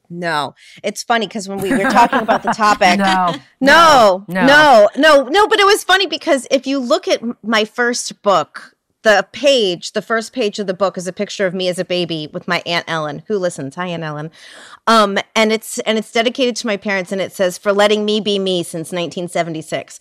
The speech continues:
Speaker 1: And it's true. They just kind of, like, the only thing they couldn't tolerate was stupidity.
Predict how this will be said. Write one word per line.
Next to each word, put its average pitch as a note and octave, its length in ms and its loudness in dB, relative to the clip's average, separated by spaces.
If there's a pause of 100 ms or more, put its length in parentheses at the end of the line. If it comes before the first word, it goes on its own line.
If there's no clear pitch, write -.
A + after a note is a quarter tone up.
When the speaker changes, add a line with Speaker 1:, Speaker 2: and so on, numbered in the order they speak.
(380)
Speaker 1:
And C4+ 140 0
it's - 160 -4
true. - 360 -2 (160)
They C#4 140 2
just D#4+ 220 -6
kind G4 400 -2
of, D#4 160 -2
like, B3+ 500 -6 (680)
the C#4+ 260 2
only F4 320 4
thing D4+ 180 -2
they C#4 120 2
couldn't B3+ 320 0
tolerate G3+ 500 4
was F3 100 -6
stupidity. D#3+ 800 -6